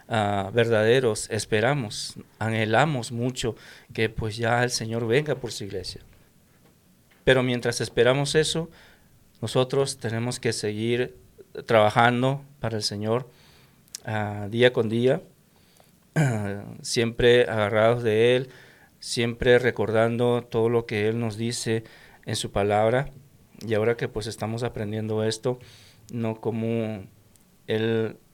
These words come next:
quiere enco-, cómo el Señor quiere encontrar a su iglesia cuando Él venga. Dice una iglesia, ah, santa y sin mancha.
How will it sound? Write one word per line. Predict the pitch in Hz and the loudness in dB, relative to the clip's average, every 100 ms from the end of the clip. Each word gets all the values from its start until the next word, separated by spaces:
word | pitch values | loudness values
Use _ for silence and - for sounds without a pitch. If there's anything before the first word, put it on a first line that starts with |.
| _ | _
quiere | - 117 147 | -4 0 0
enco-, | 170 131 110 - _ - | 0 -2 -6 -10 _ -12
cómo | - 127 156 120 | -6 -2 -2 -2
el | |
Señor | 117 123 113 123 127 | -4 -4 -2 -4 -4
quiere | - 131 160 151 - - - _ | -4 -2 -2 -6 -10 -20 -20 _
encontrar | 117 113 113 113 120 139 | -10 -6 -6 -4 -2 0
a | 147 | 0
su | - | -4
iglesia | 117 110 110 104 | -6 -4 -4 -6
cuando | - 107 104 104 104 | -6 -6 -6 -8 -6
Él | 104 107 | -4 -2
venga. | 95 92 - - _ _ _ _ _ _ _ - - | -2 -6 -10 -20 _ _ _ _ _ _ _ -18 -10
Dice | 117 - 123 | -6 0 2
una | 110 120 117 | 2 0 -2
iglesia, | 110 117 117 - 127 127 - _ _ _ _ _ _ _ - | 0 0 0 2 0 0 -6 _ _ _ _ _ _ _ -14
ah, | - 113 107 104 101 95 - - _ _ _ | -6 -4 -4 -6 -10 -14 -18 -20 _ _ _
santa | - - 120 139 139 156 165 - _ _ _ _ _ - | -6 0 2 0 -4 -6 -6 -14 _ _ _ _ _ -8
y | |
sin | 123 120 110 | -6 -4 -4
mancha. | 107 98 95 - | -6 -8 -10 -18